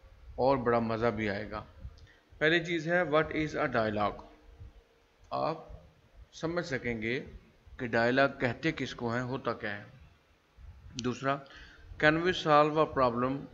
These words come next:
by discussion, यानी क्या हम आपस में मशवरा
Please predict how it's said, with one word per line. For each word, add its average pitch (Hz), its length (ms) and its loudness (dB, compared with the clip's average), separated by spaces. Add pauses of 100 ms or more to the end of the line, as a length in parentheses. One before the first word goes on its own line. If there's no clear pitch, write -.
(140)
by 123 140 6 (100)
discussion, 117 560 0 (760)
यानी 160 260 6 (120)
क्या 170 240 10
हम 135 260 8 (520)
आपस 147 480 4
में 135 220 4 (120)
मशवरा 139 380 4